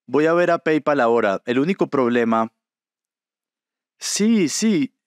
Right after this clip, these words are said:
sí, sí, lo tengo, lo tengo. ¡Boom! ¡Boom! Ahora, la acción atravesó un poco. Y esto es interesante. La acción atravesó un poco, pero realmente no es un rompimiento.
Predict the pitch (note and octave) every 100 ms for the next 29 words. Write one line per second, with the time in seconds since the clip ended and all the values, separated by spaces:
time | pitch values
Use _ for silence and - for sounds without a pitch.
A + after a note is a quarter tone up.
0 | _ _ - F#3 A3+ D#3+ G#3+ G3+ E3 G#3
1 | G3 E3 D3+ G#3 E3+ B2 G#3 C#4 C#4+ A#3
2 | A#2 G#2 G2+ G3+ C4 C#4 E3 A2+ F#2 _
3 | - B2 C3 A#2+ F#2+ F2+ _ _ _ _
4 | _ _ _ _ _ _ _ _ - C#3+
5 | C#3+ - D3+ D3+ F3 F#3 D#3 C3+ - F3
6 | F#3+ D3 B2 G#2+ F2 D2+ - _ _ _
7 | _ _ _ _ _ _ _ _ _ _
8 | _ _ _ _ _ _ _ _ _ _
9 | B2 D3 D3+ - E3+ E3+ D#3+ - E3+ D#3
10 | D3+ D3+ C3+ B2 D#3+ D#3+ - A#2+ G#2+ -
11 | _ A#2+ C3 B2 - C3 - D3 C#3 -
12 | F3+ D#3+ C#3 C3 D#3+ F3 D#3+ D#3 C#3 D3+
13 | C3+ B2+ B2 A#2 A#2 A#2 C3 B2+ C3 B2
14 | A#2+ A#2 A2+ G#2 G#2+ F#2+ F#2 D#2